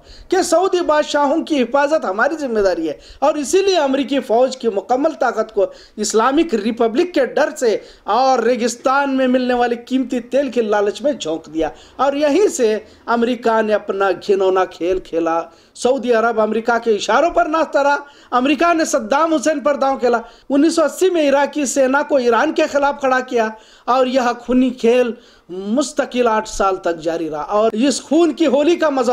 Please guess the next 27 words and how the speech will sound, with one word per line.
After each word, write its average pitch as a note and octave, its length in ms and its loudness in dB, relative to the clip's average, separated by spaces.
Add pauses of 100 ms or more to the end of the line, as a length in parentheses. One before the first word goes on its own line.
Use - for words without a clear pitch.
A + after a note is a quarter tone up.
واشنگٹن G3 520 -2
لے E3 180 0
رہا D#3 180 -2
تھا۔ D3 180 -8 (120)
جنرل A#3 300 0
سلیمانی C4+ 720 2
اور B3 200 2 (100)
جنرل G3 260 -2
اسماعیل G#3+ 460 -2
غنی A3 220 0 (120)
دونوں A#3+ 280 2
نے E4+ 100 2
ایران B3+ 520 2
عراق A3+ 360 2
جنگ G#3+ 260 0
میں C#4+ 140 2
حصہ F3 340 -2
لیا D#3+ 200 -2
تھا۔ D3+ 180 -10 (260)
اس E4+ 180 0
کے E4+ 120 0
بعد F4 280 0
صدام D#4 400 0
حسین D#4 280 2
اور C#4+ 140 2
افغانستان A#3+ 720 -2
کے B3+ 80 0